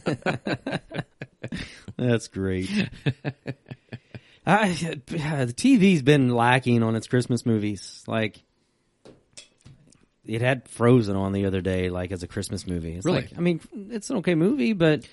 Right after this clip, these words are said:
Speaker 1: like, I wanna watch Rudolph and Frosty and the Santa Claus, uh, Year Without a Santa Claus. Isn't that the one with the Heat Miser and Snow
Speaker 2: Yeah.
Speaker 1: Miser?
Speaker 2: Yeah.
Speaker 1: Like, like, I wanna watch those movies.
Speaker 2: So
Speaker 1: I don't wanna have to pay three ninety-nine to watch 'em.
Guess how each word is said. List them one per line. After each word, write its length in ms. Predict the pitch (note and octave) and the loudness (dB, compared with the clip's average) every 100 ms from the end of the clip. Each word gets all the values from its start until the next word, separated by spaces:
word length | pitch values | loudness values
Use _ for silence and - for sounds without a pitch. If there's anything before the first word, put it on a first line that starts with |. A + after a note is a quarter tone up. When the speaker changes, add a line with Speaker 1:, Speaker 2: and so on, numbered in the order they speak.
| - - - - | -20 -20 -20 -2
Speaker 1:
like, 180 | E3 F#3+ | 0 6
I 100 | G3+ | 8
wanna 200 | B3+ C4+ | 8 8
watch 220 | B3+ - | 8 6
Rudolph 500 | E3 A3 E3 G#2 - | 6 6 6 2 -2
and 160 | D#3 C3 | -2 2
Frosty 680 | E3 F#3+ G#3+ - A2+ A2+ - | 4 4 2 0 0 0 0
and 300 | C#3+ C3+ C3 - - _ | 2 2 0 -6 -20 _
the 520 | C3+ C#3+ C#3 C#3 C3 - _ | 6 8 8 6 4 0 _
Santa 300 | - F3 F3+ | -2 2 2
Claus, 520 | F3+ F3 E3+ E3+ D#3+ - | 2 4 6 6 2 2
uh, 120 | D3+ | 4
Year 180 | D3 F3+ | 6 6
Without 220 | F#3+ F3 | 6 4
a 40 | |
Santa 260 | C#3+ F3 E3 | 4 2 2
Claus. 280 | D3 B2 A#2 | 2 2 2
Isn't 120 | D3 | 2
that 140 | E3 | 2
the 40 | D#3 | 2
one 160 | D#3 | 2
with 140 | D#3+ - | 2 2
the 200 | C3+ C3 | 2 2
Heat 200 | D#3 D#3+ | -2 0
Miser 300 | D#3 D#3+ D#3 | 2 2 2
and 80 | C3 | 0
Snow 160 | A2+ | 2
Speaker 2:
Yeah. 60 | D#3 | 2
Speaker 1:
Miser? 420 | E3 F3 F#3 F3+ - | 4 2 0 -4 -2
Speaker 2:
Yeah. 200 | B2 A#3 | 2 4
Speaker 1:
Like, 120 | D3+ - _ | 2 -2 _
like, 240 | D#3 C3 | 0 0
I 120 | D3 F3 | 2 2
wanna 260 | A#3 A#3+ | 2 2
watch 380 | G3 F3 F3+ - | 2 4 2 0
those 420 | C3+ B2+ D#3+ G#3+ B2 | -2 4 4 2 0
movies. 560 | A2+ F#2+ F2+ F2+ - - - | -2 -2 -4 -6 -12 -18 -18
Speaker 2:
So 560 | - - G#3+ G3 F3 - - | -8 2 6 6 6 2 -2
Speaker 1:
I 60 | |
don't 100 | C#3 | 0
wanna 180 | F#3 C#3+ - - | 2 0 -4 -8
have 160 | C3+ - | -8 -8
to 60 | F#2 _ | -12 _
pay 180 | - F3+ | -2 -2
three 220 | - C3 | 0 0
ninety-nine 480 | A2+ G#2+ G#2 G#2 G#2 | 0 0 0 -2 -2
to 60 | F#2+ | -4
watch 240 | F#2+ G2+ | -4 -4
'em. 180 | C#3 | -4